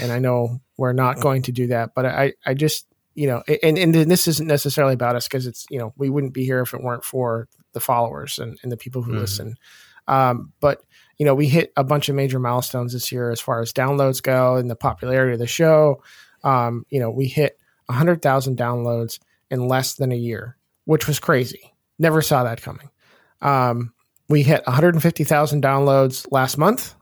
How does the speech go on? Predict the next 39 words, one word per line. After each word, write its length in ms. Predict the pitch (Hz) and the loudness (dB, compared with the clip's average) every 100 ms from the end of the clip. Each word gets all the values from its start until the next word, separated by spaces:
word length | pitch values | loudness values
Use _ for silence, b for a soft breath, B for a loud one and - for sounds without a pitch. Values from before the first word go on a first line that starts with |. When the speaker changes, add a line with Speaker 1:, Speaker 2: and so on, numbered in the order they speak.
| B | B
Speaker 1:
<laughs> 40 | B B B B 679 B B B B _ _ _ _ - | B B B B -20 B B B B _ _ _ _ -4
And 120 | 196 147 | -2 -2
then 160 | - 170 - | -2 -2 0
we 300 | 156 160 135 B B B | 0 0 -2 B B B
hit 280 | 180 160 B B B - | 2 2 B B B -2
a 60 | |
hundred 320 | 127 156 143 | 2 4 4
and 80 | 127 | 2
seventy-five 560 | - 156 151 151 156 170 | 2 4 4 2 0 2
thousand 360 | 165 160 156 | 2 2 2
downloads 440 | 147 147 147 143 127 | 2 4 4 4 2
right 180 | 131 131 | 2 4
after 300 | 127 - 131 | 2 0 0
that. 340 | 151 226 - b b b b _ | 2 2 -4 b b b b _
And, 360 | - 143 139 139 | 0 4 2 0
and, 280 | 143 131 135 | -2 0 2
uh, 240 | 131 127 123 | 2 0 0
you 100 | 147 | 0
know, 220 | 135 123 - | 0 0 -2
by 200 | 147 147 | 0 2
the 80 | |
time 240 | 143 180 165 | 0 0 2
this 160 | 156 - | 2 0
episode 400 | 139 135 151 131 | -2 0 0 2
releases, 640 | 147 175 170 160 151 135 | 4 4 4 0 0 0
who 140 | - 156 | 0 4
knows, 320 | 143 139 131 | 4 4 2
we 80 | 135 | -2
might 220 | 127 - | -2 -4
be 320 | 135 131 131 | -4 -2 -4
at, 260 | 123 120 - - | -4 -4 -6 -6
you 80 | |
know, 120 | 135 117 | -6 -4
two 160 | 143 | -2
hundred 180 | 139 120 | -2 -2
thousand 380 | 135 127 127 123 | 0 0 0 -4
downloads. 480 | 120 120 120 113 - | -4 -2 -4 -4 -6
But, 240 | 123 117 b b b b | -8 -8 b b b b
um, 220 | 135 127 | -2 0